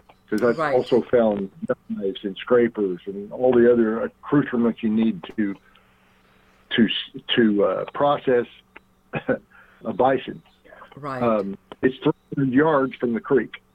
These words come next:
Speaker 1: And, and the creek in those days, we're talking before the white man dredged out all, everything and lowered the water table.
Speaker 2: Mm-hmm.
Speaker 1: That creek was probably, you know,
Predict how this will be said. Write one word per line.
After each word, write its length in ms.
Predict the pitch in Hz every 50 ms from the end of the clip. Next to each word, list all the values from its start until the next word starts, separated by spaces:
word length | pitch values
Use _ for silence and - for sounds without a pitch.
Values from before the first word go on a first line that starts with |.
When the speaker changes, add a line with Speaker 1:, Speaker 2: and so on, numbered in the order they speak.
| _ _ _ _ _ _ -
Speaker 1:
And, 240 | 123 123 120 117 - -
and 160 | - 120 117
the 60 | 107 98
creek 440 | - - - 208 180 135 123 - 123
in 100 | 117 120
those 220 | 131 139 135 131 -
days, 320 | 123 107 104 104 120 131 - - - _ _ -
we're 100 | 110 117
talking 400 | - 131 117 117 - - 117 110
before 340 | 107 104 - - 127 120 120
the 240 | 117 107 104 104 101
white 280 | 101 107 117 117 - 117
man 460 | 123 120 117 110 107 104 104 104 107 _ _ _ -
dredged 300 | 123 127 123 120 - 127
out 220 | 120 117 113 113
all, 440 | 107 110 113 113 110 107 107 110 - 113
everything 500 | 113 107 110 107 - 113 110 113 110 107
and 260 | 104 104 101 101 101
lowered 320 | 110 113 113 107 101 101
the 60 | 98
water 260 | 107 127 147 135 117 110
table. 380 | - 104 98 90 92 101 101 _ _ _
Speaker 2:
Mm-hmm. 240 | - 185 214 180 185
Speaker 1:
That 180 | 196 135 135 185
creek 280 | 185 185 196 190 190 -
was 120 | 131 127 - _
probably, 640 | - 160 160 156 143 127 - _ - 123 117 113 110 - _ _ _ _ _ _ _ _ -
you 60 | 131
know, 220 | 123 113 113 110